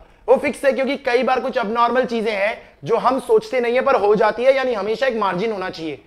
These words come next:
अब कई बार हम इसे margin में नहीं रखते and funding कम पड़ जाती है, उसकी वजह से problems create होती है। Data safety, जब हम implement करेंगे तब पता चलेगा सब एक जगह आ गया,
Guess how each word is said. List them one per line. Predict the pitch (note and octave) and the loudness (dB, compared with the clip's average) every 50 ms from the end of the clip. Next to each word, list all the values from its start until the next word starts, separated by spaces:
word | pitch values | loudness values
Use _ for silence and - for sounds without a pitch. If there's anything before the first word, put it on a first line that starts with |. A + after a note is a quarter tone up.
| - - - - | -20 -20 -10 -10
अब | - F3 - | -8 -4 0
कई | B3+ B3+ C#4 | 0 0 2
बार | A#3 C4 B3+ B3+ | 2 2 2 2
हम | B3+ B3 | 0 -2
इसे | G#3+ A#3+ C4 B3+ | -2 -2 -2 -2
margin | A#3+ G#3+ G3 F#3+ E3 G3+ A3+ | 0 0 -2 -2 -2 -2 -2
में | A3+ A3+ | -2 -2
नहीं | G#3+ G#3 G#3+ | -2 -2 -2
रखते | G#3+ G#3 - A#3+ A#3 G#3 - - - - - - - A3 | -2 -2 0 0 0 0 -2 -6 -18 -20 -14 -6 -4 -4
and | - - | -4 -2
funding | - A3+ A3+ A#3+ C4 C4 A#3+ | -2 -2 0 0 0 0 0
कम | A#3+ A#3 G#3+ | -2 -2 -2
पड़ | A#3 A3+ | -2 0
जाती | A#3 B3 B3 B3 C#4+ D4 | 2 2 2 2 4 2
है, | C4+ - - - - - - | 2 2 0 -8 -14 -8 -6
उसकी | A#3 G#3+ - - C4 | -6 -4 -2 -2 -2
वजह | G#3+ F3+ F3 D3 A3+ C4+ | -2 -2 -2 0 0 0
से | B3+ D4 C#4 | 2 0 -2
problems | A3 A#3+ A3 G3+ G#3 G#3 F#3 | 2 0 0 0 0 -6 -6
create | - G#3 G3 F3+ F3+ E3+ | -6 -4 -4 -4 -4 -4
होती | E3+ D#3 E3+ D#3 | -6 -6 -6 -8
है। | C#3+ - A#2 - _ _ _ - _ - | -10 -10 -14 -20 _ _ _ -20 _ -4
Data | C3+ F#3+ A3 A#3 B3+ A#3 | 0 2 2 4 2 2
safety, | A3+ A#3 G#3 F#3+ - - A3 G#3 D#3 - - _ _ _ - | 2 0 -4 -4 -4 -4 -6 -6 -6 -8 -12 _ _ _ -4
जब | - A3 A3+ | -4 0 0
हम | C4 C4 B3+ | 2 2 2
implement | B3 A#3+ A3 B3+ C4+ C4+ C4+ C4 C4 | 0 0 0 0 0 0 0 0 0
करेंगे | B3+ B3 B3+ B3 B3 | 0 0 2 0 0
तब | C4 B3 A#3+ | 0 -2 -4
पता | A#3+ G#3+ A#3+ A#3+ | -2 -2 -2 -2
चलेगा | A#3+ A#3+ A#3 A#3+ C4 A#3+ | -2 0 0 0 0 0
सब | A#3+ - A#3 - G#3+ | 0 2 2 4 4
एक | G#3+ F#3 | 4 2
जगह | D#3 G3+ F#3 G3 | 2 0 2 2
आ | F3 | 2
गया, | D#3 D3+ D#3 C3+ - | 2 0 -6 -8 -10